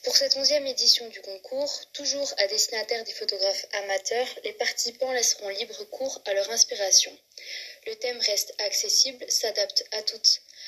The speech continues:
les saisons. Il permet de mettre en lumière Pontarlier au travers des couleurs emblématiques de son logotype, blanc pour la neige, vert pour les forêts et prairies, bleu pour les cours d'eau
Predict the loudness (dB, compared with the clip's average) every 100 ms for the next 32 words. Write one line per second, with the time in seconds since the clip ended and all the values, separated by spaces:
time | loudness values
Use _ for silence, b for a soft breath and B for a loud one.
0 | B B B _ 0 2 2 4 2 2
1 | -10 _ -6 -4 -2 0 0 0 2 2
2 | 0 -2 2 2 2 -4 -4 0 0 2
3 | 0 0 0 0 2 0 -2 -4 -2 0
4 | 0 -4 -2 0 2 4 4 6 8 8
5 | 4 -12 -10 -2 0 0 -6 B B -14
6 | -10 -8 -10 -6 0 0 2 2 2 2
7 | B B B B -4 -2 -2 -2 0 0
8 | -2 -2 0 0 -2 B B -4 0 2
9 | 4 4 2 -4 B B B B -4 -4
10 | -4 -8 -8 -6 -6 -2 -2 -2